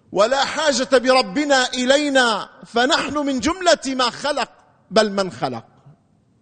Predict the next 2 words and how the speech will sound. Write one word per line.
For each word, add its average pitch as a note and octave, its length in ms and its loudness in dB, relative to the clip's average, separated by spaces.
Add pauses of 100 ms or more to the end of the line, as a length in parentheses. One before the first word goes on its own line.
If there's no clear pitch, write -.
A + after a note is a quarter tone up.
(1120)
لذا D4 280 2
أقول: C4 720 0